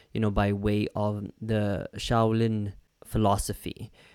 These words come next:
Um, you may know about Shaolin martial arts, you know, and it's kind of, like, centered around a focus on discipline, respect for yourself, for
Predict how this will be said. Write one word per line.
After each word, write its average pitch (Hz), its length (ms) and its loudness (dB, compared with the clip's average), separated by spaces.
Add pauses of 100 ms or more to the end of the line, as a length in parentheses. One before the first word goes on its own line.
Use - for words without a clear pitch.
(240)
Um, 110 360 8
you 123 80 6
may 147 200 6
know 147 260 6
about 156 260 4
Shaolin 120 500 2
martial 107 500 0
arts, 139 440 -2
you 120 80 2
know, 123 140 2
and 110 120 4
it's - 140 -4
kind 135 180 0
of, 143 100 -2
like, 123 160 -2
centered 120 600 -2
around 101 680 2 (520)
a 113 120 2
focus 160 580 2 (100)
on 113 440 2
discipline, 131 920 4
respect 104 600 0
for 107 200 2
yourself, 123 680 4
for 107 140 -2